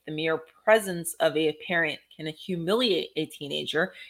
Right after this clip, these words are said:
It's so common it has been a storyline used over and over on T V and in films for decades.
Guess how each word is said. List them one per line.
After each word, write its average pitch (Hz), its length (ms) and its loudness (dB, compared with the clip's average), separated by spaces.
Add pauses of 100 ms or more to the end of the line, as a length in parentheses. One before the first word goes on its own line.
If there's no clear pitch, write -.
It's - 280 0
so 233 160 10
common 254 420 4
it 170 60 0
has 165 160 0
been 170 120 0
a 151 40 0
storyline 156 760 0
used 147 280 -4
over 196 480 4
and 156 140 0
over 151 420 2
on 143 100 -6
T 196 240 -10
V 196 240 -6
and 156 140 -2
in 147 140 -4
films 139 360 -8
for 175 160 -10
decades. - 520 0